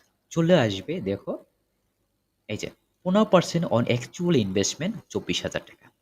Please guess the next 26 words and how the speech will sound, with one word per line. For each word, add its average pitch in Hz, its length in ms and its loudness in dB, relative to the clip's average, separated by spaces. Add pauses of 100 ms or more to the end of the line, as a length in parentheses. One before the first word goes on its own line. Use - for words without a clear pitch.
(220)
আর - 160 -4
আঠারো 135 320 2
হাজার 151 260 2
টাকা 123 260 0 (160)
কি 127 120 -10 (260)
থেকে 127 180 -4
আসলো? 143 320 -2 (360)
এই 147 80 0
যে 143 80 0
ছয় 185 260 4
লক্ষ 202 220 4
টাকা 151 300 2
সে - 280 -6
যদি 123 280 0
ইনকাম 147 440 0
করলো, 90 300 -2
ট্যাক্সেবল 120 560 0
ইনকাম 90 300 -4
ছয় 113 280 0
লক্ষর 131 340 -2
উপরে 143 280 0
তিন 180 280 -2
পার্সেন্ট, - 460 -6 (480)
তার 117 120 -8
আঠারো 107 300 -4
হাজার 90 180 -4